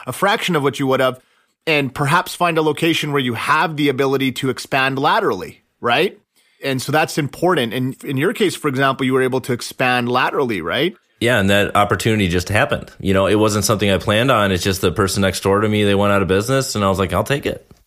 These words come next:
Speaker 1: A hundred percent, a hundred percent, right? So it's that preparation met with a moment of opportunity, right? That's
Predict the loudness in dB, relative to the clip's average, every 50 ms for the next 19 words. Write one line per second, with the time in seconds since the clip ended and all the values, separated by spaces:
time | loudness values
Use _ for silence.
0 | -10 -6 -4 -2 -2 -2 -2 -2 0 0 0 -2 -4 -2 -2 -2 0 -2 -2 -2
1 | -2 -2 -2 -2 -2 -2 -2 -2 -4 -4 -4 -2 0 2 2 4 2 2 2 0
2 | 0 -2 -2 -2 -2 -2 -2 -2 0 0 0 2 2 2 2 0 -2 -2 0 -2
3 | -2 -2 -4 -4 -4 -2 0 0 0 0 0 0 2 2 0 0 -2 -2 -2 -2
4 | -2 -2 -2 -2 0 -2 -2 -2 -2 -4 -4 -4 -8 -14 -14